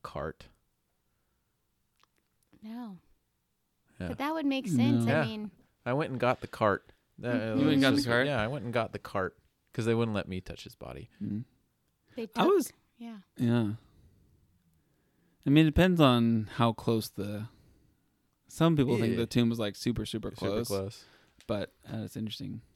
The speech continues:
Speaker 3: I was kind of imagining myself either, I don't know, I don't know if I was Nicodemus or Joseph of
Speaker 1: Yeah.
Speaker 3: Arimathea.
Speaker 1: Yeah.
Speaker 3: It wasn't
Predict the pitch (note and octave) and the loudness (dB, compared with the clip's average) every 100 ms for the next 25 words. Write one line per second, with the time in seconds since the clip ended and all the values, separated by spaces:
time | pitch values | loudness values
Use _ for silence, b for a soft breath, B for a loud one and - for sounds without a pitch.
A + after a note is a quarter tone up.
0 | _ _ _ _ _ b b - A#3+ D#4+ | _ _ _ _ _ b b 4 6 6
1 | - C#3 A#2+ A#2 A#2 A#2+ A2+ A2+ A2 G2+ | 4 4 6 4 2 0 -2 -4 -4 -8
2 | _ _ _ _ - A#2 G#2+ A#2 A2+ G2 | _ _ _ _ -4 -2 -2 -2 -2 4
3 | D3 D#3+ C3+ B2+ A#2+ A#2 A2 A2+ A#2 A#2 | 8 10 10 8 4 0 0 -2 -2 -2
4 | A2+ A2+ A2+ A2+ - A#2+ G#2+ G#2+ A2 A2+ | -4 -2 -2 -4 -6 -6 -4 -2 -2 -2
5 | A2+ A2 - G#2 F#2+ A2 A#2 A2+ A2 | -2 -4 -8 -10 -10 -6 -2 0 0